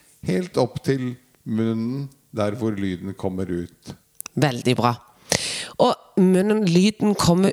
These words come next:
Speaker 2: ut. Nå skal vi jo intervjue og ringe opp hvem?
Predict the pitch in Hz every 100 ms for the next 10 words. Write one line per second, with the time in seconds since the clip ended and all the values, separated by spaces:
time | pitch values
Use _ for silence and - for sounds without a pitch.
0 | - 190 208 180 208 - 175 175 233 233
1 | 233 _ - 202 - - 214 180 147 175
2 | 196 214 - 196 190 214 160 143 180 170
3 | - - 135 180 170 123